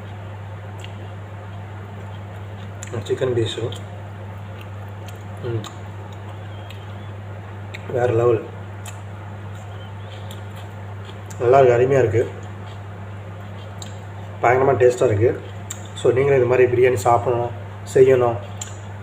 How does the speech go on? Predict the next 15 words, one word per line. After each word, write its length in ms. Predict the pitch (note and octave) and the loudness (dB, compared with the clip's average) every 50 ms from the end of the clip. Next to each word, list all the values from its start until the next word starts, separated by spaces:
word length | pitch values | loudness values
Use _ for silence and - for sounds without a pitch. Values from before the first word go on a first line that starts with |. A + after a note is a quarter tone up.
| - - - - | -10 -6 2 6
சாப்பா-, 480 | C3 C3 C3 C3 - C3+ B2+ B2 A2 G#2 | 8 8 8 8 10 10 10 10 8 8
பிரியாணி 280 | G#2+ C3 C#3 C#3+ C#3 C3 | 8 10 10 10 8 6
வந்து 420 | A#2+ A#2 A#2 B2 C3 B2+ A#2+ A2 - - - - - - - - - - - - - - - - - - - - - - - - - - - - - - - - - - - - - - - - - - - | 4 4 8 8 10 10 10 6 2 -2 -8 -8 -6 -6 -6 -6 -6 -6 -6 -6 -6 -6 -6 -6 -6 -6 -6 -6 -6 -6 -6 -6 -6 -6 -4 -4 -6 -6 -6 -6 -6 -6 -6 -6 -6 -6 -6 -6 -4 0 4
எப்படி 340 | C#3+ C3 - E3+ D#3 D3+ D#3+ | 4 4 8 10 12 12 12
ஈஸியா 240 | D#3 - - D#3 | 12 12 12 12
செய்யறது 540 | C#3+ C#3 - C3+ C3 D3 C#3 C3+ B2+ B2+ A#2 | 12 12 12 12 12 12 12 12 12 12 12
அப்படின்றதுக்காகத்தான் 760 | A#2 B2+ B2 B2 A#2 B2 A#2 A#2 A2+ A#2+ A#2 A#2 - C#3 D3+ D#3 - - - - - - - - | 12 12 10 10 12 10 10 10 10 8 8 8 8 6 6 6 2 -4 -6 -8 -8 -8 -6 -2
இந்த 120 | C#3 A#2 G#2 | 2 2 4
பிரியாணி 300 | G#2 A2+ C3 C#3 C#3 B2 - | 6 8 8 8 8 8 10
செய்யற 260 | B2+ A#2+ A#2+ A#2 A2+ | 12 12 12 12 10
வீடியோ 280 | A2 B2+ C3+ C3+ B2+ A#2 | 8 8 8 10 10 8
வந்து 320 | A2 A2+ A2+ - - - - - - - - - - - - - - - - - - - - - - - - - - - - - - - - - | 8 10 10 10 8 8 4 -2 -8 -8 -8 -8 -8 -8 -8 -8 -8 -8 -8 -8 -8 -8 -8 -8 -8 -8 -8 -8 -8 -8 -8 -8 -8 -6 0 4
லைவ் 320 | C3 B2 C3 D#3 E3+ D#3 | 8 12 12 12 12 12
வீடியோ 220 | C#3+ C#3 B2+ B2 | 12 12 12 12
போட்டிருக்கேன், 520 | A#2+ G#2 C3+ C3 B2 A#2 A#2 A2 A#2 C#3 | 12 12 12 10 10 10 8 8 6 6